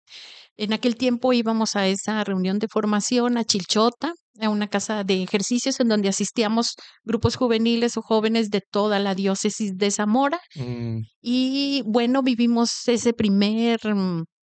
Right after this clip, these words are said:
Speaker 1: ese primer retiro, pues, serían unas cinco o seis personas, pero las mismas cinco o seis nos regresamos con todo el ánimo ahora de hacerlo aquí.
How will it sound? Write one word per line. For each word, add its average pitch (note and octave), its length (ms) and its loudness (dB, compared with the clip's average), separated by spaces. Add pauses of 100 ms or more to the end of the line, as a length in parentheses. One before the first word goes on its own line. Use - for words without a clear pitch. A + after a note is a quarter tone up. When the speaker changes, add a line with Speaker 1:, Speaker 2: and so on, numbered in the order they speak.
Speaker 1:
ese A3 220 2
primer A3 360 2
retiro, C#4+ 880 0 (100)
pues, G#3 120 -6
serían G#3+ 400 -2
unas A3+ 240 -2
cinco B3 300 0
o B3 40 2
seis A3+ 200 -2
personas, A#3+ 720 0 (800)
pero G#3+ 460 2
las G#3+ 180 2
mismas C4+ 320 4
cinco B3+ 220 4
o C4 40 4
seis D4 160 2
nos C#4 180 2
regresamos A#3+ 840 0 (160)
con A3+ 160 0
todo A#3 180 0
el A#3+ 120 -2
ánimo B3+ 480 0
ahora A3+ 280 2
de A#3 80 4
hacerlo A3 320 0
aquí. - 200 -10